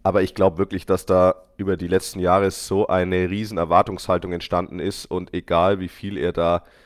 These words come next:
mental an sich arbeitet, ähm, es scheint so zu sein, dass er das einfach doch nicht überwinden kann,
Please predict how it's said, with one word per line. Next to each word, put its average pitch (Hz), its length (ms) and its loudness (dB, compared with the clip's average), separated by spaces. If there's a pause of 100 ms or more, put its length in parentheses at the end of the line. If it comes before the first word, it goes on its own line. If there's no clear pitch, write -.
(240)
mental 85 420 0
an 85 120 -2
sich - 200 -10
arbeitet, 82 680 -2
ähm, 82 360 -6 (400)
es 90 120 -6
scheint 87 360 0
so 92 120 -4
zu 87 200 -10
sein, 82 320 0
dass 85 160 -4
er 85 340 0 (880)
das 87 160 -2
einfach 85 260 -2
doch 92 160 0
nicht 92 160 -6
überwinden 85 400 -4
kann, 80 300 0